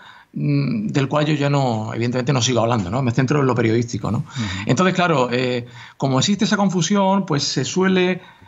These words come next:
Speaker 1: eh, meter en el mismo saco a todo. Y se suele decir siempre que, bueno, que el periodismo deportivo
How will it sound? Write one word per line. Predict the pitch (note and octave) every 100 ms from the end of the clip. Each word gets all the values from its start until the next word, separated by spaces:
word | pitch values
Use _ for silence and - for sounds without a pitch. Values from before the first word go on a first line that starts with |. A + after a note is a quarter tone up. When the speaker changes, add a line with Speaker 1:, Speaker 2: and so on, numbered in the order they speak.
| _
Speaker 1:
eh, | C#3 C3+
meter | C3 B2 F3
en | D#3+
el |
mismo | D#3+ E3
saco | D#3 E3 C#3+
a | A#2+
todo. | C#3 A2 F#2 - - - - -
Y | D3 D#3 D3+ B2+
se | C3
suele | F3 E3
decir | D3+ D#3+
siempre | D#3+ D#3 D#3+
que, | B2+
bueno, | A#2+ G#2+
que | G#2+
el | G#2+ G#2 G#2+
periodismo | A2+ C3
deportivo | B2+ A#2+ C#3 C#3 C#3+